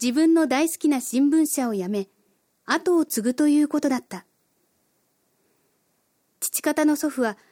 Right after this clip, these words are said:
その考えに大反対だった。自分が長年勤め上げた愛着のある新聞社に、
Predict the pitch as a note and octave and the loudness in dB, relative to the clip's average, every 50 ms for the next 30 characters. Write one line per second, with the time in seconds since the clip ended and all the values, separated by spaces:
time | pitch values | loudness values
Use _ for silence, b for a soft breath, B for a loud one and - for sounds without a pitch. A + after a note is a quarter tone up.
0 | b b b _ - C4 C#4 D4 D4 D#4+ D#4+ D#4+ D#4+ D#4+ D#4+ D#4+ D#4+ D4+ C#4 A#3 | b b b _ -2 0 0 0 0 2 2 4 4 4 4 4 4 4 2 2
1 | F3+ F3+ G3 A#3 C4+ C#4 D4 D#4+ D4+ - C#4 C4 B3 A3+ A3 - _ - F#3+ F3+ | 0 0 0 0 0 0 0 0 0 0 -2 -4 -4 -4 -6 -10 _ -14 -14 -14
2 | - _ _ _ _ _ _ _ _ _ _ _ _ _ _ _ _ _ _ _ | -14 _ _ _ _ _ _ _ _ _ _ _ _ _ _ _ _ _ _ _
3 | _ _ _ _ _ _ _ _ _ _ _ _ _ _ _ _ _ _ _ _ | _ _ _ _ _ _ _ _ _ _ _ _ _ _ _ _ _ _ _ _
4 | _ - A#3+ C4 B3 E4+ F4 F4 E4+ F4 E4+ D4 C4 B3+ C4+ D#4 D#4+ F4 F4 E4+ | _ -6 -4 -2 0 2 2 2 4 4 2 2 2 0 0 2 2 4 2 2
5 | E4 - - F4 F4 E4 F4 F4 F4 E4+ D#4+ D#4+ - C4 A3 F#3 G3+ B3+ C4 - | 0 0 0 0 2 4 4 4 2 2 2 0 -2 -4 -4 -2 -2 -4 -2 -2
6 | E4 D#4 - D#4 D4+ D#4 D#4+ D4+ C4+ B3+ - A#3 A#3 A#3+ A#3 C4+ C4+ B3 - - | -6 -2 0 0 2 2 0 -2 -2 -4 -4 -2 -2 0 0 0 -2 -2 -4 -4
7 | A#3 G#3+ G3+ G3 F#3+ | -2 -2 -2 -2 -2